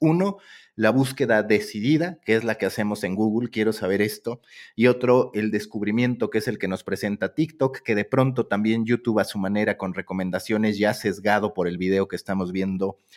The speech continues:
nos hace. Y justo yo planteaba, a ver, quizás empieza a ser obsoleto esto de yo voy a Google para que me dé un resultado y de ahí tengo que estar viendo cualquier cantidad de potenciales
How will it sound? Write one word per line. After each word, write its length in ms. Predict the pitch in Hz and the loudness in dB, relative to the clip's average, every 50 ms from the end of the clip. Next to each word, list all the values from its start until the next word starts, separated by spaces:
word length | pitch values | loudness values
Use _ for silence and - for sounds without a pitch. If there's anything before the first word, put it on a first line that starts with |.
| - - - - _ _ _ | -20 -20 -20 -20 _ _ _
nos 300 | 107 107 107 104 - 135 | -2 -2 -2 0 2 2
hace. 380 | 127 127 131 - 135 160 - _ _ _ _ - | 2 2 0 -2 -4 -6 -6 _ _ _ _ -10
Y 60 | 127 | -8
justo 280 | - - 151 - - 190 | -6 -6 -4 -2 2 2
yo 140 | 185 175 175 | 2 2 2
planteaba, 640 | 170 156 156 151 156 143 143 147 143 131 131 - - | 2 0 0 2 2 2 4 4 2 2 0 -2 -2
a 80 | 107 | 0
ver, 360 | 101 120 139 139 139 - - _ _ _ _ _ _ _ _ | 2 2 2 2 0 -4 -12 _ _ _ _ _ _ _ _
quizás 340 | - 120 117 - 143 156 180 | -8 -2 0 2 2 2 2
empieza 380 | 170 156 139 143 147 139 151 | 0 2 2 2 2 2 2
a 60 | 147 | 2
ser 160 | - 143 135 139 | 2 2 0 0
obsoleto 460 | 135 - - 113 110 120 117 - 120 | 0 0 0 0 0 0 0 0 -2
esto 200 | 117 - - 117 | -2 -2 -2 -2
de 140 | 104 98 98 | -2 0 0
yo 160 | 131 160 165 | 0 0 2
voy 180 | 185 185 170 | 2 2 2
a 60 | 156 151 | 2 2
Google 400 | 151 151 156 147 147 156 160 160 | 2 2 2 2 2 0 0 0
para 160 | 110 104 104 | 0 0 0
que 100 | - 113 | -2 -2
me 140 | 104 113 127 | -2 0 2
dé 80 | 143 | 2
un 100 | 147 143 | 0 0
resultado 720 | 139 139 135 - 131 123 127 - 131 131 131 147 147 135 - | 0 0 0 0 -2 -2 2 4 4 4 6 4 2 2 0
y 140 | 127 120 117 | 0 0 2
de 100 | 117 117 | 2 2
ahí 200 | 123 139 156 156 | 2 2 0 0
tengo 400 | - 143 139 147 147 147 147 147 | -2 -2 -2 0 0 -2 -2 0
que 360 | - 131 135 147 170 175 - _ _ _ _ _ _ _ _ _ | 2 2 2 2 2 -2 -6 _ _ _ _ _ _ _ _ _
estar 340 | - 117 127 - 131 135 139 | -4 -4 0 2 2 2 4
viendo 340 | 135 135 139 139 135 127 135 | 2 2 2 2 0 0 2
cualquier 460 | 123 110 113 110 - 139 151 156 151 | 0 0 0 0 0 0 0 0 0
cantidad 480 | - 156 156 147 - 127 120 127 135 131 | 0 -2 -2 -2 0 2 2 2 2 2
de 160 | 113 113 107 | 0 -2 -2
potenciales 1080 | 101 104 104 - - 104 104 110 - 131 131 131 135 135 139 135 131 135 135 - _ | -2 -4 -4 -4 -2 -4 -4 -2 0 2 4 4 4 4 4 2 2 0 -4 -12 _